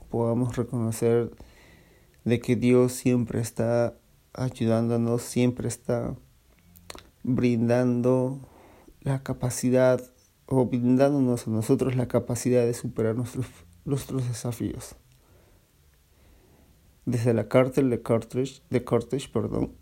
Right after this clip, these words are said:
<laughs> no sé si lo estoy pronunciando bien, pero bueno, en algún momento del veintiséis de junio de mil ochocientos cuarenta y cuatro, ya hace bastante tiempo. Queridos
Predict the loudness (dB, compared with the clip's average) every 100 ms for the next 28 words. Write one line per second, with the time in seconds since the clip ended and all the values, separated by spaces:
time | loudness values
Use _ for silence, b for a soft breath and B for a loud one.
0 | -20 _ _ -6 -4 0 -2 -4 -10 -4
1 | -2 -2 -2 -4 -2 -4 -4 -2 -2 4
2 | 4 4 2 2 2 4 2 0 -4 -10
3 | B B B B B B B B B B
4 | -4 0 0 0 -2 -6 -6 -2 0 2
5 | 2 2 2 2 2 4 4 4 0 0
6 | -2 -2 -6 -4 -2 0 0 0 2 4
7 | 2 -2 -8 -6 -4 -2 0 0 0 -4
8 | -8 -8 -10 -8 -6 -4 -4 -6 -8 -10
9 | -6 -4 -6 -8 -8 -8 -8 -8 -12 -12
10 | -8 -4 -2 -2 0 0 0 0 0 0
11 | 0 0 -6 -14 _ _ _ _ _ _
12 | _ _ _ b b b b b b b
13 | b _ _ _ _ _ _ _ _ -20
14 | -8 -4 0 0 2 0 -2